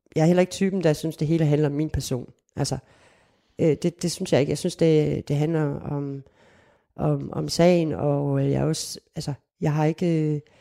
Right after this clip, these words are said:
jeg har ikke behov for alt det der, øh, strid og, og, og, og kæmpe. Det er ikke, jeg føder ikke på krig på den måde. Det gør jeg ikke. Tværtimod. Altså, det synes jeg,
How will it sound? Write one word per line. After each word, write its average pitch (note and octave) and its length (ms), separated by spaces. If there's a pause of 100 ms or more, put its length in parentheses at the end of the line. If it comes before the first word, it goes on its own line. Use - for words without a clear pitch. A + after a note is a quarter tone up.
(240)
jeg D3+ 60
har D#3 40
ikke F3 120
behov E3 420
for - 160
alt C3+ 220
det D#3 100
der, C#3+ 200 (280)
øh, C#3+ 340 (1400)
strid - 520
og, D3 320 (300)
og, C#3+ 320 (300)
og, D3+ 140
og D#3+ 200
kæmpe. D3+ 320
Det D#3 160
er D#3 40
ikke, F#3 240
jeg E3+ 120
føder F#3+ 360
ikke D#3 240
på - 120
krig - 280 (140)
på D#3+ 80
den D3+ 200
måde. A#2 300
Det D#3+ 100
gør C#3 80
jeg - 180
ikke. - 160 (440)
Tværtimod. B2 460 (100)
Altså, - 160
det C#3+ 140
synes - 240
jeg, - 380